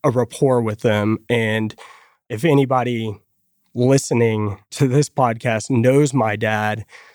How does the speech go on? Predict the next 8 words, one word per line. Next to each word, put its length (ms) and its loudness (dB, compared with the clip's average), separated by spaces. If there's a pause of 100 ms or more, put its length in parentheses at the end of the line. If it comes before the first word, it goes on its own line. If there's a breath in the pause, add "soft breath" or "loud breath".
(140 loud breath)
they 260 2
know 600 0 (120)
that 400 -2 (360)
he 680 2 (120)
did 180 0
a 40 -2
great 320 2
job 540 -2